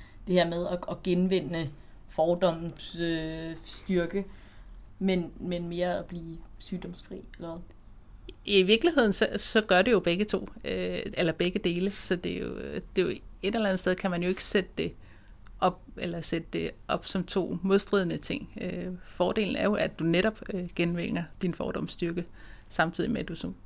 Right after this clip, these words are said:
Speaker 2: forhåbentligvis også har en effekt på, på din, øh, din risiko for tilbagefald af sygdom.
Speaker 1: Og det er vel det, der ligesom skal skabes, øh, øget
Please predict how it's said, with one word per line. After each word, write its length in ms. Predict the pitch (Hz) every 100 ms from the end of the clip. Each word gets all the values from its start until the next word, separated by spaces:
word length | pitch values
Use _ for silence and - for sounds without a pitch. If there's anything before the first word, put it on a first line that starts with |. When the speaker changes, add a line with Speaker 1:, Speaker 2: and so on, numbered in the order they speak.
| - - - - - - - -
Speaker 2:
forhåbentligvis 560 | - 170 185 196 185 -
også 220 | - -
har 80 | -
en 60 | 165
effekt 300 | - 175 -
på, 320 | 180 175 170
på 100 | -
din, 260 | 180 175 165 - -
øh, 220 | 170 - 170 - - - -
din 240 | 180 175 175
risiko 320 | 180 190 180 170
for 280 | - 175 165 -
tilbagefald 460 | - 185 165 165 -
af 60 | -
sygdom. 340 | - - - - - - - - - -
Speaker 1:
Og 160 | 190
det 60 | 214
er 40 |
vel 200 | 196 190
det, 160 | 208 190
der 200 | 202 190
ligesom 280 | 190 202 190
skal 160 | 190
skabes, 560 | - 180 170 170 - -
øh, 280 | 156 156 - - -
øget 540 | - 170 165 180 185